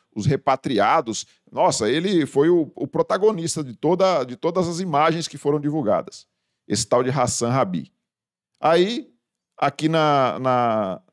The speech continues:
na Folha de São Paulo diz o seguinte: "Advogada de repatriado de Gaza vai processar Carla Zambelli e mais duzentos dre-, detratores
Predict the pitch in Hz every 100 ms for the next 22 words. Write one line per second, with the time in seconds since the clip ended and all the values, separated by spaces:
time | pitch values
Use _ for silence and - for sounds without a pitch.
0 | _ 127 120 143 139 127 151 127 143 165
1 | 165 165 156 175 123 101 - _ _ -
2 | 233 240 240 240 208 - 226 170 151 147
3 | 135 127 123 113 113 107 104 113 156 139
4 | 113 139 180 - 196 208 180 131 120 127
5 | 117 117 120 147 131 143 175 196 - 185
6 | 180 185 185 151 135 208 202 143 104 190
7 | 240 - 196 240 - 202 233 - 147 185
8 | 113 - -